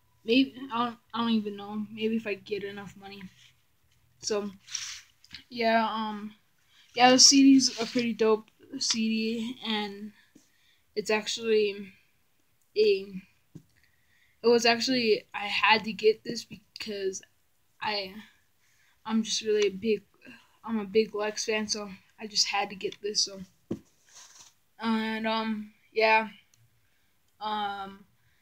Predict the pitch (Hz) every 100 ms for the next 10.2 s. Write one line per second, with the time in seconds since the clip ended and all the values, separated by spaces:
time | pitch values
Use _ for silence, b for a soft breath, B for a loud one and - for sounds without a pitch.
0 | _ - 226 233 226 - 254 254 277 269
1 | 226 233 254 247 226 220 220 - 220 220
2 | - - 220 - 214 220 196 196 208 220
3 | 214 214 208 202 220 214 214 214 - _
4 | _ _ _ _ _ _ - - 214 196
5 | 190 208 247 b b - 233 247 233 233
6 | 220 220 240 247 233 240 240 - - 226
7 | 214 202 202 _ _ _ _ - 226 214
8 | 214 190 190 208 233 226 208 208 202 202
9 | 175 - _ b b b b _ 233 190
10 | 160